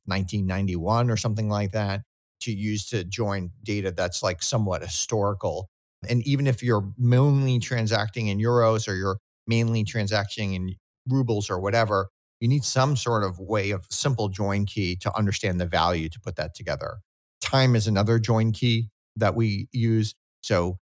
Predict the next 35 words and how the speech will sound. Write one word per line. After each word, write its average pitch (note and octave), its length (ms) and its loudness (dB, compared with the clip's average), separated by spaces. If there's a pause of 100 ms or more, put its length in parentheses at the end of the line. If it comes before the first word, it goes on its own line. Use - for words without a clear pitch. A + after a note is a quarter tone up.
(100)
many A2 300 4
people G#2 400 -2
who G2 80 0
are F2+ 80 4
listening G2 260 -2
to - 80 -6
this - 100 -2
podcast G2+ 320 0
will G2+ 80 -8
be F2+ 80 -4
familiar F#2+ 380 -2
with F2 200 -4
Unix A#2+ 500 2
time. G#2 400 2 (440)
Unix A#2 320 4
time G2 400 0
is F#2 280 -4
a F2 160 0
very A2 320 2
simple G2 640 0 (340)
integer A2+ 580 2 (300)
that's G2 160 0
based G#2+ 320 2
on, G2 180 2
like, F2+ 260 -4
the G2+ 100 -2
number G#2+ 440 4
of G2 80 -2
seconds A2+ 600 -2 (160)
since G2 340 0
January G#2 560 2
first, G2 400 -2
nineteen G#2 420 0
seventy. A2 580 2 (120)
Again, A2 440 2